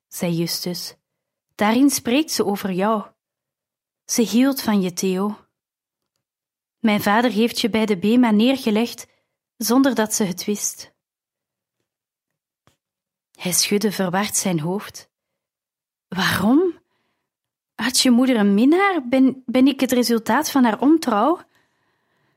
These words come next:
"Onze moeder. En nee, niet precies," zei Justus en hij haalde diep adem.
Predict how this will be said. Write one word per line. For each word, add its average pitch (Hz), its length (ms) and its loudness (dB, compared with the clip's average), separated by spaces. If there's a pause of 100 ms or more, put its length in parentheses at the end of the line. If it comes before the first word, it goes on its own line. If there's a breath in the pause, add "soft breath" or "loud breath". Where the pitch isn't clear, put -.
(1000)
"Onze 262 380 2
moeder. 165 520 -4 (1000)
En 208 260 0
nee, 190 420 -2 (600)
niet 233 340 0 (720)
precies," - 680 -6 (840)
zei 185 280 -2
Justus 170 720 -6
en 220 140 0
hij 220 100 4
haalde 220 320 0
diep 233 220 -4
adem. 170 600 -4